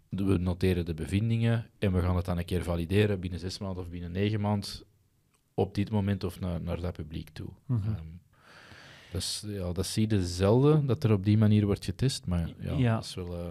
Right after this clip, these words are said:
Speaker 1: ja.
Speaker 2: Dat is wel, denk ik, de way to go om het overzicht te bewaren en structureel vooruit te krijgen. En,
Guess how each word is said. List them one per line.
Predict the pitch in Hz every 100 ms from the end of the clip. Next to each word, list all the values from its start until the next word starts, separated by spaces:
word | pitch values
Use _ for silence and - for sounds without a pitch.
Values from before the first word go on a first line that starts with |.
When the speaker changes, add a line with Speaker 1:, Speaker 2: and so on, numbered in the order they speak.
| 85 - _ _
Speaker 1:
ja. | -
Speaker 2:
Dat | 120
is | -
wel, | 120 107
denk | 104 98
ik, |
de | 101
way | 95
to | 98
go | - 101
om | 95
het | 90
overzicht | 98 98 95
te | 101
bewaren | 90 95 107
en | 98 95
structureel | - 117 - 101 92
vooruit | 90 104
te | -
krijgen. | - 110 117 -
En, | 107